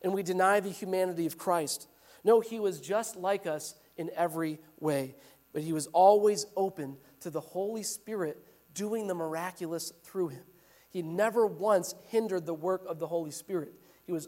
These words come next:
always open to the power of God moving through his life. Jesus said this himself, Matthew twelve twenty-eight. "But if it is by the Spirit of God that I drive out demons, the kingdom of God has come upon you." Jesus says,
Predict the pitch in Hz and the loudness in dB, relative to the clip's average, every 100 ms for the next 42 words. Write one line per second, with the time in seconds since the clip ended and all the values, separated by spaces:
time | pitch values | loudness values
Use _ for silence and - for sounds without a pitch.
0 | - 190 220 220 170 165 160 139 139 180 | -2 4 6 6 2 -2 -4 -10 -10 0
1 | 190 214 180 156 151 143 - _ 160 175 | 2 2 2 -2 -2 -4 -12 _ 2 4
2 | 208 185 175 - - - 180 165 165 180 | 6 4 2 -2 -14 0 4 6 8 10
3 | 160 - - - _ _ _ _ _ _ | 8 4 -14 -20 _ _ _ _ _ _
4 | _ _ _ 143 185 226 214 220 196 196 | _ _ _ -2 2 2 2 2 2 2
5 | - - 220 170 175 185 180 - 196 190 | 4 10 10 10 8 4 4 8 8 8
6 | 190 185 185 156 - - _ _ _ _ | 4 6 4 2 -6 -20 _ _ _ _
7 | - - 185 196 190 202 160 214 277 254 | -20 0 8 8 8 4 12 12 12 12
8 | - - 247 285 262 202 220 233 196 - | 6 0 -2 2 4 4 4 4 2 -4
9 | - _ _ _ _ _ _ _ _ - | -20 _ _ _ _ _ _ _ _ 2
10 | 170 180 - 202 254 262 226 175 175 170 | 8 8 10 12 12 12 10 6 4 4
11 | 165 156 - 220 226 190 170 165 160 151 | 0 -4 -4 -2 -2 -2 0 0 0 -4
12 | - _ 147 147 156 143 147 139 127 - | -14 _ -12 -8 -10 -8 -8 -8 -12 -20
13 | _ _ _ _ _ _ - 190 180 165 | _ _ _ _ _ _ -10 -6 -2 -2
14 | 143 | -2